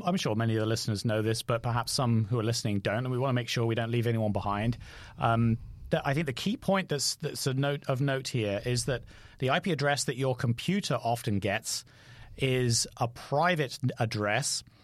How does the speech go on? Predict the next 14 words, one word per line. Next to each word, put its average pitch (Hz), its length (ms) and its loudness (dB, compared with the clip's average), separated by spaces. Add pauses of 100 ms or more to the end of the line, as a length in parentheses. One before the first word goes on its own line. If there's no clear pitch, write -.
(240)
Uh, 113 260 2
so 123 240 0
it 120 120 0
often 135 300 0
starts 117 500 0
with 117 120 -2
something 117 320 -2
like 107 280 0
one 120 220 2
nine 117 240 2
two 117 280 0
one 113 200 2
six - 260 -2
eight, 180 320 -2